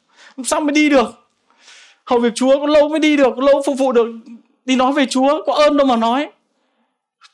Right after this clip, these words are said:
Thưa các anh chị em, đừng để những điều đó gì ạ, nó ảnh hưởng vào trong cuộc sống của chúng ta. Amen các anh chị em.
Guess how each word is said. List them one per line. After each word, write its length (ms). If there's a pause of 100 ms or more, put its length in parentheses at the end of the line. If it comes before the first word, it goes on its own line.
Thưa 100
các 80
anh 140
chị 100
em, 200 (260)
đừng 340
để 240
những 140
điều 180
đó 200
gì 100
ạ, 80
nó 100
ảnh 200
hưởng 200
vào 80
trong 160
cuộc 160
sống 200
của 120
chúng 140
ta. 200 (1400)
Amen 280
các 100
anh 160
chị 80
em. 200